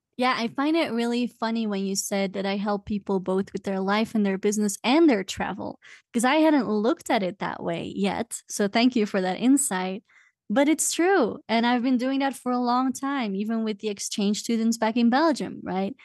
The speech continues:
And then here I'm actually the admin of the Facebook group of foreigners in Cusco. <laughs> So I see it as a fun hobby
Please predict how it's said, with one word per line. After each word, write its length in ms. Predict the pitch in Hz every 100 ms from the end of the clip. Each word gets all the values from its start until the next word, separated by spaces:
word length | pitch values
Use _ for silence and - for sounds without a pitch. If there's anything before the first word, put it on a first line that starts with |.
| - _ -
And 120 | 220
then 120 | 214
here 420 | 196 240 233 233
I'm 200 | 214 214
actually 460 | 208 208 - 214 208
the 220 | 202 196 -
admin 560 | 196 202 208 190 190 190
of 120 | 196 190
the 80 |
Facebook 460 | 190 190 196 190 190
group 300 | 196 190 196 -
of 260 | 185 202 - - _ _ _ _ -
foreigners 480 | 190 196 202 226 220
in 140 | 226
Cusco. 440 | - 311 - - 294
<laughs> 1000 | 320 359 339 - 339 - 453 - - -
So 440 | - 254 233 220 - - -
I 120 | 247
see 200 | - 294
it 80 | 262
as 120 | 240
a 60 | 220
fun 400 | - 220 220 214
hobby 500 | 196 220 214 202